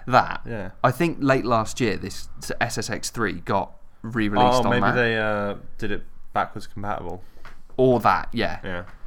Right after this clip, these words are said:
Speaker 1: But either way, if, if you're listening to this and you have an Xbox, just get it. It's a really good game. And then I got S S X on Tour, which came out, I think, a year or two afterwards, and it wasn't as good. The art style was really,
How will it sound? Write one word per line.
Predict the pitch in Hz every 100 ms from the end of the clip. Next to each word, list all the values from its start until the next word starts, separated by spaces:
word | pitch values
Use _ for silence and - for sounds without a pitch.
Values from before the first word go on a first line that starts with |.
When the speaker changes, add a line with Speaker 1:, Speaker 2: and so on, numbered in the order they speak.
| - -
Speaker 1:
But | -
either | 151 143
way, | 123 113 98 -
if, | 120 - -
if | - 135
you're | 143
listening | 139 127
to | 127
this | 120
and | 117
you | 110
have | - 120
an | 113
Xbox, | - - - 107 - - - - - - - - - - -
just | 151 - -
get | -
it. | 139 160 - -
It's | -
a |
really | 123 135 117 107
good | 104 98
game. | 104 123 131 - - - - - -
And | 120
then | 123
I | 123
got | 135 -
S | 131 135
S | 123
X | 120 - - -
on | 113 110
Tour, | - 123 90 98
which | 95 -
came | 120 107
out, | 98 -
I |
think, | 107 107 -
a |
year | 107 104
or |
two | 101 110 104
afterwards, | 104 - 98 98
and | 147
it |
wasn't | 170 160 131 -
as | 113 110 -
good. | 120 123
The | 127
art | 120 107
style | - 113 104 101
was | 101 95 -
really, | 107 95